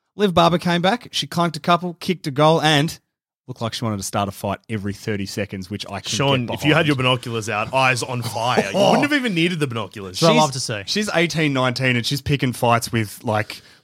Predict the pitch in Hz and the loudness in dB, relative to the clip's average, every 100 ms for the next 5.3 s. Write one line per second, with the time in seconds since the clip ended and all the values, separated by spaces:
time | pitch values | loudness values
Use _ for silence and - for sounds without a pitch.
0 | _ - _ _ 120 - 131 120 107 110 | _ -20 _ _ -12 -2 0 0 -2 0
1 | 107 107 117 101 110 107 107 - - 139 | 0 0 -4 -4 -6 -4 -4 -4 -2 2
2 | 147 110 120 123 117 139 - - - 233 | 4 4 4 2 2 -2 -4 -10 -4 -2
3 | 247 226 262 - 277 214 - - 180 180 | 0 0 -2 2 2 2 -6 0 2 2
4 | - 123 135 151 - 143 190 220 233 226 | 0 4 4 2 2 4 4 6 6 6
5 | 196 196 - | 6 4 6